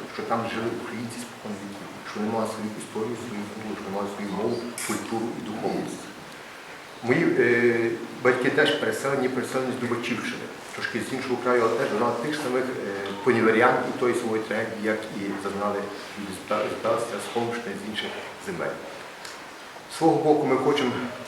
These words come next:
подякувати, подякувати громаді. Наталія, якщо можна, як там два кульочки тих. Хочемо подякувати громаді не тільки як директор музею, я так само є член Ради обласного товариства "Нацяння"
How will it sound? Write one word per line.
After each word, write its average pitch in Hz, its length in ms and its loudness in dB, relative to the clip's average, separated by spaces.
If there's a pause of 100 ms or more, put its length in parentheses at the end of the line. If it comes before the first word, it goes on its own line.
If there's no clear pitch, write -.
(120)
подякувати, 120 520 4 (100)
подякувати 113 420 2 (100)
громаді. 120 420 4 (840)
Наталія, 117 320 6
якщо 92 200 0
можна, 131 220 -2
як - 160 -2
там 98 100 0 (240)
два 95 180 -4
кульочки 95 320 -4
тих. - 80 -6 (760)
Хочемо 123 320 6
подякувати 120 460 6
громаді - 440 12 (240)
не 120 80 10
тільки - 300 6
як 117 220 12
директор 110 320 6
музею, 107 360 4 (160)
я 104 80 4
так 104 180 0
само 101 220 2
є 101 100 4 (100)
член 98 180 6
Ради 98 240 8
обласного 101 360 2
товариства 98 420 2
"Нацяння" 127 420 0